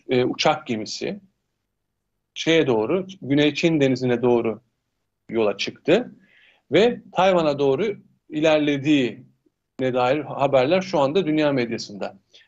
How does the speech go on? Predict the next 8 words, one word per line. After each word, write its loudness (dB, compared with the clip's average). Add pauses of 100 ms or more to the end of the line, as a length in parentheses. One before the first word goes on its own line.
(180)
Ortalık 2
yavaş 4
yavaş -2
ısınmaya 0
başladı. 0
Geldik 2
mi 0
buraya? -2